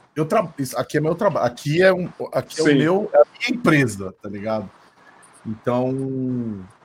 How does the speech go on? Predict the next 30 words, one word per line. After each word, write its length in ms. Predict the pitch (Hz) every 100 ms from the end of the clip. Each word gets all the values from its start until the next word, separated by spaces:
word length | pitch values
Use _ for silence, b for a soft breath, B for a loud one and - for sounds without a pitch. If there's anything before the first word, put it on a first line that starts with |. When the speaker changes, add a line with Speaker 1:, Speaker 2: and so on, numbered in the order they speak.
| _ _ _ _ _ _
Speaker 1:
pra 120 | 131 123
mim, 140 | 135
quanto 300 | 131 143 147
mais 240 | 147 147
gente 340 | 127 135 - 143
em 60 |
casa, 600 | 123 - 120 139 156 262 330 _ _ _ _ _ _ _ _ 175
melhor, 560 | 349 311 208 120 98 _ _ _ -
né? 320 | 101 113 147 - - _ _ _ _ _ -
É... 1300 | 127 135 139 139 139 143 143 139 139 139 135 127 - - _ - _ _ _ _ - - - -
Então, 160 | 180
profissionalmente 720 | 180 220 226 226 196 175 170
falando, 320 | - 147 147 165
foi 160 | 190
muito 260 | 170 175 190
bom, 340 | 139 131 185
não 220 | 185 180
por 140 | 220 220
esse 180 | 160 151
aspecto, 560 | 143 - 139 - -
mas 260 | 120 117 120
pelo 240 | - 123
aspecto 480 | 127 - 123 120 -
de 140 | 110
eu 220 | 117 120 113
trabalhar 380 | 127 120 123 127
em 100 | 127
casa, 440 | 135 139 156 185
não 120 | 185
me, 320 | 180 175 175